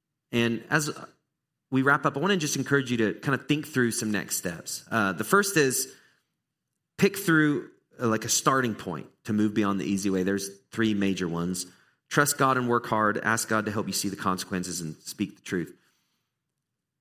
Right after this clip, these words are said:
Pick one. If you struggle to kind of be diligent, this isn't just a, like, another big idea, but don't pick three, pick one. Get that, like, "Okay, I'm, I'm gonna take this step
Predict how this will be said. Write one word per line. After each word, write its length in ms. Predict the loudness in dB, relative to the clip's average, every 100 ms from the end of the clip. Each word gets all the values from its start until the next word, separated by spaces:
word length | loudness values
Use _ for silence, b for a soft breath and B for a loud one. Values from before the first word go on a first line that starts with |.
| 2
Pick 240 | 2 2
one. 400 | 0 2 2 -2 -12 _ _ _ _ _ _ _ _ _ 2
If 240 | 2 2
you 180 | 0 2
struggle 760 | 0 2 2 2 0 -2 -6 -14 _ _ _ _ _ _ _ _ _ _ _ _
to 100 | -2
kind 240 | 0 0 -2
of 140 | -4 -14 _
be 140 | 2 2
diligent, 600 | 2 2 2 -2 -4 -8 -16 _ _ _ _ _ _ _ _ _ -4
this 140 | 0
isn't 220 | 0 0
just 200 | -4 -2
a, 80 | -2
like, 260 | -2 -6 -8 -4
another 260 | -2 0
big 200 | 0 0
idea, 280 | 0 -2 -4
but 180 | -4 -12 _ _
don't 160 | -8 -4
pick 180 | -4 -4
three, 220 | -2 -2
pick 220 | -2 -6
one. 280 | -6 -8 -10 _ _ _ _ _ _ _ _ _ _ _
Get 200 | -2 2
that, 240 | 0 0 -2
like, 180 | -4 -2
"Okay, 240 | -2 -2
I'm, 180 | -2 -6
I'm 100 | -6
gonna 120 | -6
take 220 | -4 -6 -6
this 300 | -4 -2 -2
step 400 | -4 -6 -8